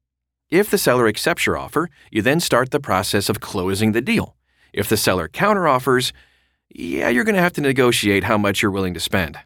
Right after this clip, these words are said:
Go to close. It can take thirty to forty-five days to close on a house, typically. However, it can be longer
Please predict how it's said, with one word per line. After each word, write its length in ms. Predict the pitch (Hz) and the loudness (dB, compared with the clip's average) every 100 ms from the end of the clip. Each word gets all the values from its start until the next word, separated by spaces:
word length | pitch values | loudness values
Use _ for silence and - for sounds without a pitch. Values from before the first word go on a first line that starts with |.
| _ _ _ _ _ _ _ _ _ _ _ 95 | _ _ _ _ _ _ _ _ _ _ _ 0
Go 260 | 123 170 | 4 4
to 180 | 190 226 | 4 -2
close. 680 | - 156 107 78 60 - - - _ | -2 0 2 0 -6 -8 -8 -10 _
It 100 | - | -8
can 120 | 170 202 | -4 0
take 200 | 160 139 | 0 -2
thirty 360 | - 151 160 | 0 2 2
to 100 | 160 | 2
forty-five 580 | 120 131 135 127 110 87 | 0 0 0 0 -2 -2
days 360 | 85 107 95 - | -2 0 0 -2
to 100 | 98 | -4
close 320 | - 95 95 | -2 -4 -2
on 120 | 95 | -4
a 60 | 85 | -4
house, 300 | 95 147 - | -4 -4 -2
typically. 480 | 120 - - 95 - _ _ _ - | -2 -2 -6 -16 -20 _ _ _ -2
However, 420 | 127 185 90 - _ _ _ _ | 2 2 -2 -12 _ _ _ _
it 140 | 101 | -4
can 120 | 104 151 | 0 2
be 100 | 190 | 2
longer 520 | 208 214 143 143 | 2 2 2 2